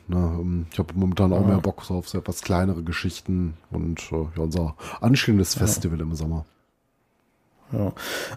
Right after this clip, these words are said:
Speaker 2: Ähm, Jürgen schreibt noch, ähm, wegen der Folgenlänge hat er noch eine Nachricht geschickt, äh, dass er eine gute Stunde so am Stück weghört und wenn's länger wird, dann teilt er sich halt auf und von daher egal eigentlich. Ähm, ja, machen wir ja auch so bei den Podcasts, die wir hören, ne?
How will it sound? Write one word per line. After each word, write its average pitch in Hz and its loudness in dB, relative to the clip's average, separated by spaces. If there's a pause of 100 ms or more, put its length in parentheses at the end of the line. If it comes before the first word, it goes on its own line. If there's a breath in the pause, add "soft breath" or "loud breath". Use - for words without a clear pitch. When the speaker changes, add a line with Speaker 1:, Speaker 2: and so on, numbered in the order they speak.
Speaker 2:
Ähm, 151 8
Jürgen 170 6
schreibt 165 4
noch, 151 4
ähm, 143 6
wegen 139 8
der 139 6
Folgenlänge 156 6
hat 151 4
er 151 6
noch 143 4
eine 143 4
Nachricht 147 4
geschickt, 156 2
äh, 127 8
dass 120 2
er 123 8
eine 123 6
gute 135 -2
Stunde 151 6
so 131 6
am 127 6
Stück 151 0
weghört 139 4
und 123 0
wenn's 123 2
länger 120 4
wird, 127 2
dann 120 6
teilt 117 4
er 127 6
sich - -2
halt - 4
auf 135 4
und - -10
von 117 0
daher 120 6
egal 120 6
eigentlich. 135 0 (460 loud breath)
Ähm, 123 6 (140)
ja, 117 8
machen 110 4
wir 110 6
ja 110 8
auch 104 0
so - 0
bei 101 2
den 104 2
Podcasts, - 0
die 107 0
wir 104 4
hören, 110 6
ne? 117 6